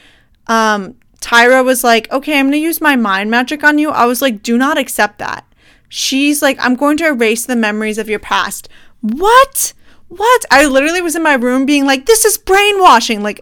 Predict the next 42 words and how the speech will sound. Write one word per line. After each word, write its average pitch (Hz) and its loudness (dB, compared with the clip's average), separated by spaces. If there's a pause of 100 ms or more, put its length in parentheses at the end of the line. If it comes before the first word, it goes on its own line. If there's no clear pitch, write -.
screaming 311 -2
it 262 2
out 233 2
loud. 208 2 (280)
Who 359 -6
knows? 339 -2
Maybe 247 -2
my 269 2
roommates 240 -2
could 240 -6
have 214 -6
heard 226 -4
me 208 -8
when 196 -8
I 190 -6
was 196 -8
doing 214 -6
that. 180 -10 (280)
But 311 0
I 330 2
was 311 -4
so 349 0 (120)
frustrated. 233 0
And 254 -4
I 302 2
mean, 349 -8 (380)
anything 440 -2
that 349 0
starts 247 -2
out 220 0
with 233 -2
"we 240 -4
brainwash 233 -2
everybody 233 -4
when 233 -4
they're 226 -2
younger," 208 -4
you 269 -2
know 254 2
that's 214 -2
not 220 0
good. - -6